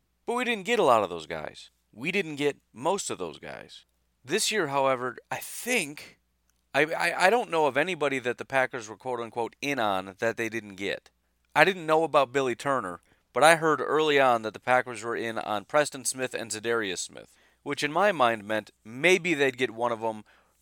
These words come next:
probably neither, and it would be somebody else. I mean, just from an odd standpoint, right? I mean, it's probably just not gonna get them, but maybe. And I also had heard that the Packers were interested in Adrian Amos.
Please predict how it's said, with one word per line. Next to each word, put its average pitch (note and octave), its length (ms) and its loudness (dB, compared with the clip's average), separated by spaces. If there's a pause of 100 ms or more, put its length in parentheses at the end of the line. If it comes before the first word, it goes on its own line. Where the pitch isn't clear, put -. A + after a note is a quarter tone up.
(140)
probably D3 560 4
neither, A#2 400 -2
and A2 80 -2
it G2+ 80 -8
would - 100 -14
be G#2+ 80 -10
somebody F2+ 460 -6
else. - 380 -6 (420)
I - 20 -18
mean, A#2 140 -12
just B2 180 -4
from A#2 120 -8
an G#2 80 -4
odd A2 220 4
standpoint, E2 600 -10
right? F2 160 -8
I - 20 -8
mean, F2+ 140 -10
it's - 240 -18 (500)
probably G#2 300 -6
just F2+ 180 -10
not F#2 160 -10
gonna F#2 160 -12
get G#2+ 200 -4
them, D2+ 220 -10 (440)
but D3 180 -4
maybe. D3 460 -4 (360)
And D3 120 -4
I D#3 80 4
also C#3+ 260 4
had C#3 80 -2
heard A#2 220 -2
that A#2 140 -12
the B2 60 -8
Packers A2 380 -6
were A#2 120 -6
interested A#2 500 -8
in A2+ 100 -10
Adrian G2 420 -8
Amos. D3 440 -6